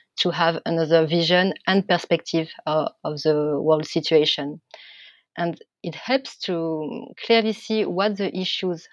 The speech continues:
are and also to look at them with, uh, with a new light. And also, I would like to, to add that when we start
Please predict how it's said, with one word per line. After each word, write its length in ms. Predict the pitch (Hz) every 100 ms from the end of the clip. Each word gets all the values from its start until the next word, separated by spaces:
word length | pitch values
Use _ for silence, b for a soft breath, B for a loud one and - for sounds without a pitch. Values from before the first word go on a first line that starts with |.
| -
are 220 | 170 233 277 - -
and 140 | 180
also 320 | 175 170 - 208 -
to 300 | 185 175 165 -
look 220 | 170 214 214
at 200 | 175 165
them 380 | 185 214 226 _ B B B _
with, 460 | 160 180 185 160 165
uh, 560 | 160 156 156 156 151 -
with 160 | 170
a 60 | 170
new 260 | 175 185
light. 340 | 180 147 147 _ - _ _ _ _ _ _ _ _ - B B 202 190 B _ _ _ -
And 120 | 180
also, 540 | 175 - 220 233 269
I 180 | - 175
would 120 | 165 165
like 220 | 165 165 -
to, 960 | 165 156 156 147 147 143 127 - - -
to 220 | - 160 -
add 280 | 175 214 190
that 300 | 156 151 - - _
when 200 | 170 160
we 60 | 156
start 400 | - - 190 202